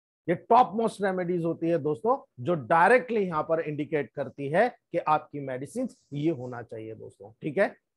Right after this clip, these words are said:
ये आपके लिए बहुत ब्रिलियंटली प्रोटोकॉल यहाँ पर साबित होता है दोस्तों। तीसरा होता है दोस्तों lymphatic टेम्परामेंट। जब lymphatic टेम्परामेंट की बात आएगी तो आपका जो थर्ड फिंगर है दोस्तों, ठीक है, ये थर्ड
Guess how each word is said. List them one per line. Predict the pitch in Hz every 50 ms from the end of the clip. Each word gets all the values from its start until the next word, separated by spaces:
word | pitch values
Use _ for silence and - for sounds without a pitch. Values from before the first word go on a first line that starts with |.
| _ -
ये | 156 196 226
आपके | 247 - 196 185 180 180 - 180
लिए | 170 175 170
बहुत | 131 135 147 143 175 185 196 185
ब्रिलियंटली | 127 120 107 131 151 165 175 196 185 170 135 156 151
प्रोटोकॉल | - - 143 120 - 131 113 110 147 156 143
यहाँ | 131 127 123 - -
पर | 160
साबित | - - - 127 113 123 101 - 113
होता | 101 _ - 113
है | 110
दोस्तों। | 98 _ 107 _ _ 120 - _ _ _ _ _ _ _ _ _ _
तीसरा | 196 208 214 - 262 196 165
होता | - - 180 180
है | 175 165
दोस्तों | 151 160 151 - 226 214
lymphatic | 185 156 156 160 147 - 190 180 165 160 - _
टेम्परामेंट। | 147 131 120 - 110 117 113 - _ _ _ _ _ _ _ _ _ _ _ _ _ _ _
जब | 120 113 190 254 226
lymphatic | 214 180 170 175 165 - 254 240 233
टेम्परामेंट | 175 - 226 202 185 170 175 175 170 165 160 156 127
की | 151 151
बात | 147 147 139 - 139
आएगी | 131 135 131 131 156 196 247 - - _ _ _ -
तो | 170
आपका | 175 156 175 175 - 196 185
जो | 170 190 185
थर्ड | - - 180 208 254 269
फिंगर | 208 185 196 190 175 165 170 156 143
है | 139
दोस्तों, | 113 117 120 117 - - 104 104 _ _ _ _ _ _ _ _ _ _ _ _
ठीक | 170 170 175
है, | 254 196 - - - _ _ _
ये | 139 175 214
थर्ड | 214 - - 190 190 220 214